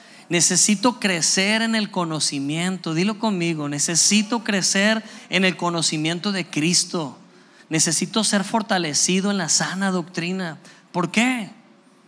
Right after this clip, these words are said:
Y esta es la pregunta, ¿por qué necesitamos ser edificados? Precisamente porque si no tenemos esos cimientos, lo que construyamos se va a caer. Nuestras relaciones se van a desmoronar.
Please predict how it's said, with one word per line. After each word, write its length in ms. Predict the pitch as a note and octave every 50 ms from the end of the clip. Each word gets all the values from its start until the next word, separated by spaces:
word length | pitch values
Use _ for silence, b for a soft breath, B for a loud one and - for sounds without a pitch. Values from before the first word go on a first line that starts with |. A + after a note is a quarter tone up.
| _ _ -
Y 80 | F3 F#3
esta 160 | F3 - A3+
es 60 | G3+ A3
la 80 | G#3
pregunta, 640 | - F#3+ F#3+ F#3 G3+ A3 A3 - F#3+ E3 D3 - -
¿por 240 | F3 F3+ E3+ D#3+ F3+
qué 280 | - G#3+ A3 A#3 A#3+
necesitamos 1040 | A#3+ A3+ G#3 - G3+ E3+ - E3 D#3+ D#3 - F3+ G3 G#3 G#3+ G#3 F#3+ D#3 C#3+ - - B B B B B
ser 220 | - - F#3 G3
edificados? 1120 | G#3 G3+ F#3 - - D3+ C#3 - D#3+ D3 D#3 F3+ F#3+ F#3+ F3 D3 B2+ - - - - - B B B B B B B B
Precisamente 640 | - E3 F3 D#3+ F3+ - A3+ A3 A3 A3 G#3 F3+ A#3+
porque 340 | G3+ - A3+ G#3 - G3+ F3
si 160 | - - E3+
no 300 | D#3+ D#3+ E3 G3+ A#3+ A#3+
tenemos 560 | - A#3+ A#3 A3 G#3+ A3 A3+ A3+ A3+ G#3 - -
esos 240 | G3 F3 F3+ G#3 G3+
cimientos, 840 | - F#3+ E3+ C#3+ C#3+ D3 D#3+ E3+ E3+ E3 - G#3+ G#3+ G#3 - - B B B B B B
lo 160 | D#3+ E3+ E3+
que 160 | F#3 E3+ -
construyamos 720 | - E3+ D3+ - - D#3 D#3 C#3+ C#3+ C#3+ D#3 F3+ G3+ G3+ -
se 80 | F#3+
va 120 | D#3 D3+ E3
a 60 | D#3+
caer. 600 | - G3+ G3 G#3+ A#3+ C4+ D4 B3+ A#3+ - - _ _ _ _ _ _ _ _ _ _ _ _ _ _ _ _ _ _ _ _ _ -
Nuestras 300 | F3+ F3+ E3 - F#3 E3+
relaciones 640 | D#3+ F3 F3 E3 D3 C3+ - D#3+ E3 F#3 G#3 G#3 -
se 100 | G3+ F3+
van 180 | E3 E3 F3
a 80 | F#3 F#3+
desmoronar. 760 | G3 F#3 F3 F3 E3+ D#3+ D#3+ D#3+ E3 F3 G3 G#3+ G#3+ G#3+